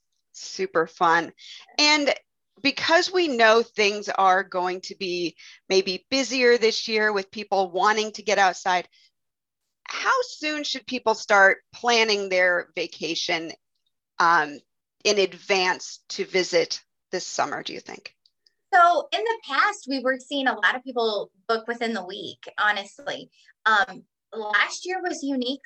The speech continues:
Speaker 2: for us because we are primarily an outdoor destination. People felt comfortable taking a week and coming down with their family because they felt comfortable even through the covid, um, pandemic that they could go outdoors and still feel safe.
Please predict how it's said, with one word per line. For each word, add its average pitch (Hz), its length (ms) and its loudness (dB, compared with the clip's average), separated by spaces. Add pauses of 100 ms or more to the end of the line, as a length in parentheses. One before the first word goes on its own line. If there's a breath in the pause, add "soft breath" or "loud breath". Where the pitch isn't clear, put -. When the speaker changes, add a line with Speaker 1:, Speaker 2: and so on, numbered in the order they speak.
Speaker 2:
for 233 100 -2
us 185 220 -2
because 240 380 -8
we 277 120 -8
are 247 460 0
primarily 214 580 -6
an 196 100 -10 (120)
outdoor 208 460 -4
destination. 196 840 -6
People 294 300 -8 (100)
felt - 180 -8 (100)
comfortable 240 640 -4 (360 soft breath)
taking 277 340 -2
a 226 100 -2
week 226 380 -4
and 220 180 -10
coming 233 240 -6
down 214 120 0
with 220 100 -6
their 214 140 -6 (100)
family 208 240 -8
because 233 220 -14
they 214 200 -10 (120)
felt - 140 -8 (100)
comfortable 220 520 -8 (340 soft breath)
even 226 220 -6
through 233 240 -6
the 190 240 2 (220)
covid, 214 480 -2 (140)
um, 175 480 -4 (160)
pandemic 208 480 -6 (120)
that 185 160 -6
they 202 80 -4
could 240 200 -12
go 196 120 0
outdoors 196 640 -2
and 190 120 -20
still 214 340 -10
feel 196 140 -4
safe. 196 420 -4